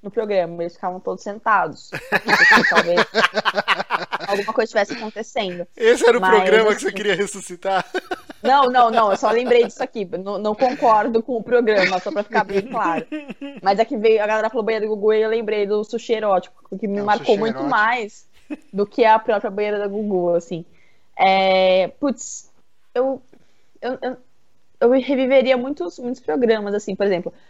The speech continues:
Speaker 1: eu era muito, muito fã de, do, dos programas da T V Cultura em geral, né? X-Tudo, o Castelo Rá-Tim-Bum e tal. Mas, assim, eu acho que o X-Tudo, ele se, ele se reciclou de uma maneira em alguns canais do YouTube. Eu sinto isso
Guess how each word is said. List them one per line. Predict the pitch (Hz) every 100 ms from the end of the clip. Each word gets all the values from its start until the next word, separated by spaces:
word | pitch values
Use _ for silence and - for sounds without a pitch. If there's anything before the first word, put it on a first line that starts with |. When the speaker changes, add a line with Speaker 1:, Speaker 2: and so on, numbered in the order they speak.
| -
Speaker 1:
eu | -
era | 208 220
muito, | 226 240 302 311 302
muito | 262 247 -
fã | 269 247
de, | 220 208 214 214 208 202 - - -
do, | 202 - - - -
dos | 62 214
programas | 240 - 277 285
da |
T | 277 269
V | 277
Cultura | 277 277 262
em | 262
geral, | 262 233 190
né? | 196 196 - -
X-Tudo, | - 233 - 208 208 262 254 214 185 185 180 185
o |
Castelo | 190 226 202 214
Rá-Tim-Bum | 214 262 269 180 202
e | 202
tal. | 196 - - - -
Mas, | 214 247
assim, | 277 262
eu | 226
acho | 226 -
que |
o | 269
X-Tudo, | - 277 - 269 269
ele | 277
se, | 277 302 - -
ele | 226 240
se | 233
reciclou | 240 240 247 - 247 226 262 330 - - - -
de | 196
uma | 226 247
maneira | 247 240 226 233
em | 247
alguns | 247 254
canais | - 240 247 247
do | 240
YouTube. | 277 277 226 185
Eu | 185
sinto | 220 214 240
isso | 214 180 -